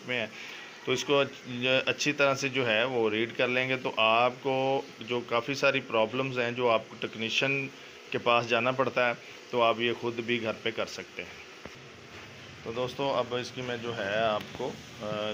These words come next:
लुक दिखाते हैं, पहले इसको, अ, box से जो है निकाल लें।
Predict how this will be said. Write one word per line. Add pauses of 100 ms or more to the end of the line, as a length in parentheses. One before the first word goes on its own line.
लुक
दिखाते
हैं,
पहले
इसको,
अ, (180)
box
से
जो
है
निकाल
लें।